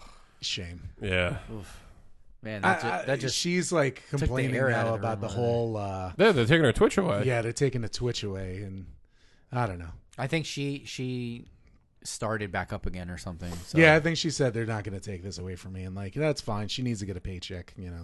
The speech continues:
Speaker 1: let her do her thing.
Speaker 2: Yeah. In the, well, the
Speaker 3: She,
Speaker 2: same, oh,
Speaker 3: she
Speaker 2: the
Speaker 3: broke her
Speaker 2: A J
Speaker 3: neck,
Speaker 2: Styles.
Speaker 3: though.
Speaker 1: I mean, she's not wrestling. She's never gonna wrestle. <laughs> Like, you
Speaker 2: No.
Speaker 1: know, just
Speaker 3: Yeah.
Speaker 1: let her do
Speaker 2: She's
Speaker 1: her
Speaker 2: not,
Speaker 1: thing.
Speaker 2: she's never gonna wrestle
Speaker 1: But,
Speaker 2: again.
Speaker 1: you know, how long is that contract for? She's just getting paid to do nothing.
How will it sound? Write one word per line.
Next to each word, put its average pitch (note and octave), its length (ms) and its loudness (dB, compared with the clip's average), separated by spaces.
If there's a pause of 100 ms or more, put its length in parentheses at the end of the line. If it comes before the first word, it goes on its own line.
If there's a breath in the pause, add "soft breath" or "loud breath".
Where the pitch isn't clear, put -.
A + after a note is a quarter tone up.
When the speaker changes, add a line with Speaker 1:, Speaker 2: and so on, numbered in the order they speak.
Speaker 1:
let A2+ 100 -8
her A2+ 80 -4
do F#2+ 140 -4
her F2 100 -6
thing. D#2+ 340 -14
Speaker 2:
Yeah. G2 300 2 (580 soft breath)
In A2 160 6
the, G#2+ 140 6
well, G#2 140 6
the G2+ 60 2
Speaker 3:
She, A#2 140 2
Speaker 2:
same, A2 180 2
oh, A2 120 6
Speaker 3:
she G2+ 60 2
Speaker 2:
the - 80 0
Speaker 3:
broke G#2 160 6
her G3+ 40 4
Speaker 2:
A - 40 0
J G#2+ 100 4
Speaker 3:
neck, B2 120 4
Speaker 2:
Styles. G2+ 240 0
Speaker 3:
though. D#3+ 60 6
Speaker 1:
I - 20 10
mean, F#3 100 8
she's D#3+ 220 4
not D#3+ 220 4
wrestling. G#2 500 -2
She's G2+ 240 -6
never B2 200 -4
gonna B2 260 -4
wrestle. G2 460 -8 (100)
<laughs> C3+ 140 -10
Like, G#2+ 240 -2
you G2 60 -4
Speaker 2:
No. F#2 80 4
Speaker 1:
know, A#2 100 0
just - 180 -2
Speaker 3:
Yeah. G2+ 80 2
Speaker 1:
let G2 100 4
her F#2+ 80 2
do G#2 140 0
Speaker 2:
She's A2 140 0
Speaker 1:
her G#2+ 60 4
Speaker 2:
not, G#2+ 80 4
Speaker 1:
thing. G#2+ 100 -2
Speaker 2:
she's G#2 240 2
never G2 200 4
gonna F2+ 140 0
wrestle F2+ 240 0
Speaker 1:
But, F#2 80 -2
Speaker 2:
again. F2+ 120 0
Speaker 1:
you A#2+ 60 2
know, G2+ 180 -4 (360)
how D#3+ 140 6
long G3 160 4
is F3+ 80 -2
that E3 160 0
contract A#2+ 540 -6
for? E2+ 300 -14 (120)
She's C3 220 -8
just C3 120 -6
getting D3 180 2
paid B2+ 320 2
to G#2+ 60 -6
do G2+ 120 -4
nothing. G2 380 -8